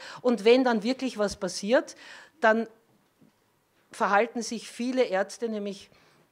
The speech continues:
die, die dann konfrontiert sind, so, dass sie die Opfer gerade noch verhöhnen. Also mit unserer Verwandten ist das passiert. Äh, und dann wird natürlich klar, weil im Ernstfall, äh,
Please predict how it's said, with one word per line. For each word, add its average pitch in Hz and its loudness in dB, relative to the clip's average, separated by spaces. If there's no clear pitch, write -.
die, 214 -4
die 208 -6
dann 196 -2
konfrontiert 196 -6
sind, 196 -8
so, 202 -10
dass 196 -6
sie 196 -10
die 190 -8
Opfer 185 -6
gerade 175 -4
noch 170 -8
verhöhnen. 170 -6
Also 196 -8
mit 190 -6
unserer 196 -8
Verwandten 185 -6
ist 190 -10
das 170 -12
passiert. 180 -10
Äh, 220 4
und 240 2
dann 226 2
wird 247 -6
natürlich 262 -4
klar, 208 2
weil 202 2
im 214 -6
Ernstfall, 240 -2
äh, 214 2